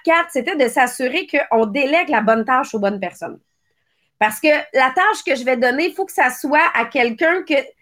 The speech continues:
ça fait partie des choses qu'elle aime faire. Parce que sinon, elle va m'abotcher. Tu sais, je, c'est, il y a des fois où je vais pousser un peu plus.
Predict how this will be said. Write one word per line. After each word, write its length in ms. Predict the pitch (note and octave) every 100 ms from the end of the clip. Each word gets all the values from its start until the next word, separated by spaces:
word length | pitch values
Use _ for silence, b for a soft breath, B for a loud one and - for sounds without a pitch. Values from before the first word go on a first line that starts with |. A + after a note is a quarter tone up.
| _ _ _ _
ça 200 | - A#3+
fait 200 | B3+ C#4+
partie 400 | C#4+ D#4+ - - G4
des 120 | D4
choses 340 | - E4+ F4 -
qu'elle 220 | C#4+ B3+
aime 220 | B3 B3
faire. 380 | B3 D4+ C#4 -
Parce 160 | B3 -
que 140 | D#4+
sinon, 420 | D#4+ - G#4+ G4 A4+ -
elle 140 | A3+
va 80 | B3
m'abotcher. 640 | D4 A3+ G#3+ - D#4+ F#3+ - _ _ _ _ -
Tu 80 |
sais, 180 | D#4+ E4+
je, 200 | C4 C4
c'est, 380 | A3+ - C4 G3+ B B B B B B B _
il 80 | G3+
y 20 |
a 40 | A3
des 180 | A#3+
fois 240 | - F#4 G4
où 80 | B3+
je 140 | G3
vais 100 | G#3 G3
pousser 360 | - - C#4
un 60 | B3+
peu 140 | G#3
plus. 400 | G3 C4+ D#4+ D#4+